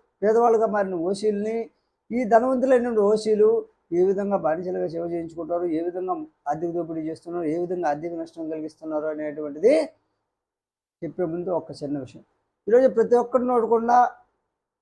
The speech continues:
"మా సంఖ్యాబలం ఎక్కువ ఉంది, మా సంఖ్యాబలం ఎక్కువ ఉంది, ఎక్కువ ఉంది." అయ్యా, సంఖ్యాబలం అనేది ఎలా ఉండింది?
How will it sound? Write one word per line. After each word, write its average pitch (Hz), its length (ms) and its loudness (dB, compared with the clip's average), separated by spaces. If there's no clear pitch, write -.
"మా 185 140 0
సంఖ్యాబలం 214 640 4
ఎక్కువ 202 220 0
ఉంది, 196 100 -2
మా 190 140 0
సంఖ్యాబలం 185 540 -4
ఎక్కువ 175 280 -8
ఉంది, 165 120 -8
ఎక్కువ 151 160 -8
ఉంది." 127 140 -16
అయ్యా, 202 180 2
సంఖ్యాబలం 220 600 2
అనేది 208 300 2
ఎలా 196 320 2
ఉండింది? 196 420 0